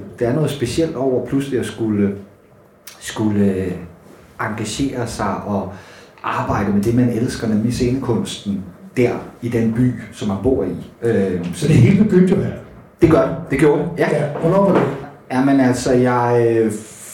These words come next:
Speaker 1: flytter til Odense, da jeg går på gymnasiet, Mulernes, øh, Legatskole, øh, bor i Vollsmose. Øh, og så, øh, er jeg færdig med gymnasiet, og så er jeg så heldig, at jeg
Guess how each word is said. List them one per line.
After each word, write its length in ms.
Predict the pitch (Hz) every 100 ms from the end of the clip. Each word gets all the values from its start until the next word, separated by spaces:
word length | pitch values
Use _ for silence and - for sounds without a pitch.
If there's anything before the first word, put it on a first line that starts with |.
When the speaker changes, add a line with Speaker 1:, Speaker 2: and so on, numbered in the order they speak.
| -
Speaker 1:
flytter 840 | 123 123 117 123 113 113 110 107 101
til 120 | 123
Odense, 380 | 170 196 175 135
da 120 | 123
jeg 100 | 117
går 160 | 113
på 60 | 117
gymnasiet, 720 | 120 123 160 175 151 117 104 -
Mulernes, 640 | 127 127 156 135 113 - 117
øh, 260 | 104 101
Legatskole, 640 | 104 139 139 - 123 104 101 - - -
øh, 520 | 120 110 104 101 101 -
bor 180 | 151
i 300 | 127 107 104 98
Vollsmose. 520 | 98 95 120 - - - - - - 143
Øh, 220 | 143 135 135
og 100 | -
så, 160 | - 214 202 165 139
øh, 680 | 127 120 113 110 107 101 95 - - _ _ _ _ _ _ -
er 60 | 120
jeg 100 | 113
færdig 260 | 127 180
med 80 | 180
gymnasiet, 600 | 127 143 - - 131 120
og 80 | 123
så 160 | - - - -
er 80 | 147
jeg 180 | 165
så 340 | - - 147 160 -
heldig, 460 | 135 135 - 170 - - _ -
at 220 | 123 120
jeg 280 | 120 113 104